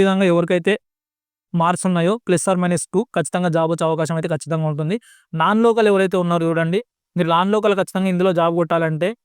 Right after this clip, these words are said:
ఖచ్చితంగా మీరు ఎయిటీ త్రీ ప్లస్ అయితే ఉండాల్సిందే. ఎవరైతే ఓపెన్ కట్ ఆఫ్ వచ్చేసి ఎయిటీ ప్లస్ ఉంటుంది, ఎవరైతే ఈడబ్ల్యూ, ఈడబ్ల్యూఎస్ ఎవరికైతే ఉందో వాళ్ళు సెవెంటీ ఎయిట్ plus or minus two జాబ్ వచ్చే అవకాశం ఉంటుంది.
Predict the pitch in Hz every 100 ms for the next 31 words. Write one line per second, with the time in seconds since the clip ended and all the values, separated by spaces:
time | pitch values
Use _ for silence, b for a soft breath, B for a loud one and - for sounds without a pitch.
0 | _ _ _ - 165 - 190 190 196 180
1 | 165 160 175 208 202 185 190 175 165 175
2 | 165 180 156 147 143 143 139 - _ _
3 | 170 185 190 208 202 - _ _ _ _
4 | _ 175 180 208 208 190 175 170 175 170
5 | 233 - _ _ 160 165 180 170 156 160
6 | 147 151 165 - _ _ _ 175 185 190
7 | 170 185 196 190 196 190 180 185 190 190
8 | 175 175 175 175 170 156 160 202 - _
9 | - 160 - 160 180 185 208 180 180 190
10 | - 156 175 170 170 165 - - 175 202
11 | - _ _ 151 160 165 170 156 156 165
12 | 156 160 151 156